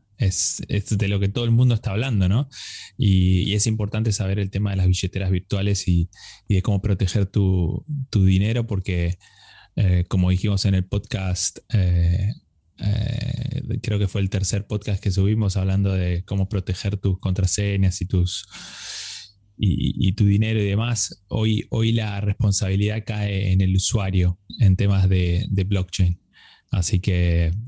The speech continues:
eso es un tema súper interesante para todos los que están en el mundo de cripto o se quieren meter.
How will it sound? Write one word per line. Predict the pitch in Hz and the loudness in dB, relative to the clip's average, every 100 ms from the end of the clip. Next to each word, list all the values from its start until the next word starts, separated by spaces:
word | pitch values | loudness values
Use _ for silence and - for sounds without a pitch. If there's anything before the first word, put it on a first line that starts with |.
| - - | -8 -2
eso | 98 - | 0 2
es | 98 - | 2 4
un | 101 | 4
tema | 104 104 95 | 4 0 0
súper | - 110 101 | 0 0 2
interesante | 98 95 90 95 98 95 | 2 2 0 2 0 0
para | 87 87 | 0 0
todos | - 95 | 0 2
los | 92 | 2
que | - | 2
están | - 92 | 2 4
en | 90 | 4
el | 87 | 6
mundo | 87 95 | 6 4
de | 87 85 | 2 0
cripto | 104 98 101 | -2 -2 0
o | |
se | 90 87 | 0 -2
quieren | - 92 | 0 2
meter. | 90 92 | 2 0